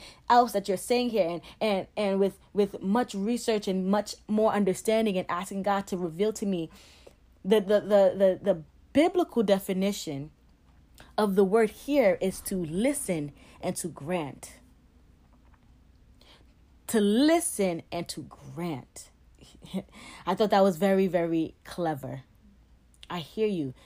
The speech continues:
I, I'm going to listen to you, and I, I'm going to grant you your heart desires." You know, listen is to be passive,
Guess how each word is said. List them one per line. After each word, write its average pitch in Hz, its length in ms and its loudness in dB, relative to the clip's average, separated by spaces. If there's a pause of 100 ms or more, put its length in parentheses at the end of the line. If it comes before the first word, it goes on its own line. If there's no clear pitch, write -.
(200)
I, 160 140 -8
I'm 180 180 -4
going 202 260 0
to 196 100 -4
listen 202 380 0
to - 120 -6
you, 170 60 -2
and 156 100 -4
I, 151 100 -6 (100)
I'm 170 220 -4
going 190 180 2
to 190 100 -6
grant 185 500 -4
you 196 60 -4
your 175 120 -2
heart 156 220 -6
desires." 160 560 -4
You 165 60 -10
know, 147 180 -8 (240)
listen 254 640 4 (100)
is 208 160 0
to 214 100 -4
be 185 160 -2
passive, - 840 -6